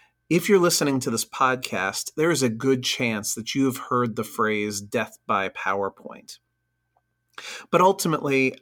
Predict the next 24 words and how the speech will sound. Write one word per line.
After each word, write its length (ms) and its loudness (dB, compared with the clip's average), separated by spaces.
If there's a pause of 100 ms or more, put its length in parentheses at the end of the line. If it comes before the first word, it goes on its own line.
(100)
I 240 2
do 320 -2
not 260 2
assign 640 0 (240)
any 240 4
blame 400 2
whatsoever 880 0 (200)
to 160 -2
Microsoft 920 -2
in 160 -12
this. 420 -12
They 300 -2 (560)
make 300 2
a 80 4
product 600 0
that 160 -2
allows 340 0
you 80 -2
to 60 -4
put 280 -2
things 400 -2
on 160 2
a 40 0
screen. 680 -4